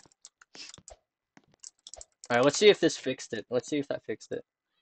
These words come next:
V R stream's easy? Yeah, yeah. Can you see me in my, in my Discord server?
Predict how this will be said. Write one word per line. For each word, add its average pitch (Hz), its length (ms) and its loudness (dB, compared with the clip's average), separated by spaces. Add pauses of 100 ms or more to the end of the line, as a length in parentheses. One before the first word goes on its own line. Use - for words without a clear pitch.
(2250)
V 139 80 6
R 170 80 12
stream's 185 320 4
easy? 151 240 -2
Yeah, 220 480 2
yeah. 156 140 -8 (200)
Can 143 100 0
you 156 40 4
see 196 120 0
me 196 80 4
in 151 80 2
my, 147 180 4
in 131 120 -6
my 139 160 2 (140)
Discord 127 300 -4
server? 139 220 -6